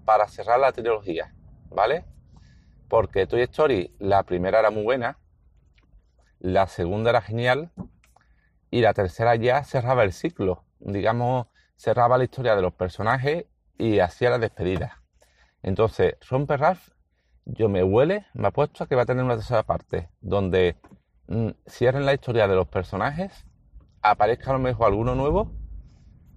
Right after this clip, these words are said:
mm, cómo es la relación entre ellos y, mm, y el salón recreativo, digamos, lo apaguen.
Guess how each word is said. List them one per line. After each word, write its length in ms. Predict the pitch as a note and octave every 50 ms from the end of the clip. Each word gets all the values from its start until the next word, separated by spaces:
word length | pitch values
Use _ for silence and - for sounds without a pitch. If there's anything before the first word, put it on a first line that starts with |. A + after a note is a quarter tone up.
| - _ - - _ _ -
mm, 140 | - A#2+ -
cómo 300 | - - B2+ B2+ C#3 C#3
es 40 |
la 40 | C#3
relación 340 | C3 B2+ B2 - B2 A2 G#2+
entre 320 | G#2+ - - F#2 G#2 G#2+
ellos 320 | C3+ C#3+ E3 F3 F#3+ - - -
y, 600 | - A2+ A#2 A2+ A2+ G#2 G#2+ G#2 G#2 G2+ G2+ - - - - -
mm, 1400 | F#2 G#2+ G#2+ G#2+ G#2 G#2 G#2 G#2 G#2 G2 - - - - - - - - - - - - - - - - -
y 120 | A2 B2
el 100 | A#2+ A2
salón 280 | - - A2+ A2+ B2+ C#3
recreativo, 460 | D#3 C#3+ D3+ C#3+ - D#3 D3 D3 D3+
digamos, 480 | C#3+ C3 C#3+ D3 D#3 D#3+ D#3+ - - -
lo 120 | A#2 A2+
apaguen. 420 | G#2+ G#2+ A2+ A2+ F#2+ F2 F2 -